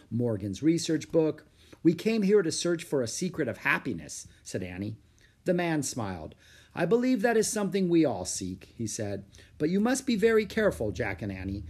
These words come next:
The Shogun does not allow foreigners into our country. If you do not have passports, you could be caught and punished." "We know,"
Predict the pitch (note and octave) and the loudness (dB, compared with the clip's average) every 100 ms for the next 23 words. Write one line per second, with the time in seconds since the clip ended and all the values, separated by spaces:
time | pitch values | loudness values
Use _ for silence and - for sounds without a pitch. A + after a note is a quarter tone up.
0 | - - - D#3+ - A#3+ G3+ G#3 E3 D#3 | -14 -6 -2 0 2 2 4 2 2 0
1 | E3+ G3 E3+ E3 D#3 - E3+ E3+ C#3 G#2 | 0 0 2 2 0 -2 0 0 0 -2
2 | G2+ - C#3+ C#3 B2+ G#2+ - C3+ - E2 | -4 -2 -4 -2 -4 -2 -4 -4 -4 -8
3 | D#2+ - - - D3 D3+ G3 F#3+ G#3 G#3 | -8 -12 -14 -4 -4 -2 -2 0 0 0
4 | G#3 G3 G3+ G#3+ - - G2 F2 - - | 0 -2 -2 -2 -2 -2 -4 -4 -10 -14
5 | - C#3 D3+ E3+ D3 - - C#3 E3+ - | -8 -4 0 2 0 0 0 -2 -2 -8
6 | - - A2+ - C3+ A2 - - - - | -14 -4 -4 -2 -4 -4 -8 -14 -18 -20
7 | - - - D#3+ F3 F#3+ F#3+ F3 A2+ | -20 -16 -2 0 2 4 4 4 2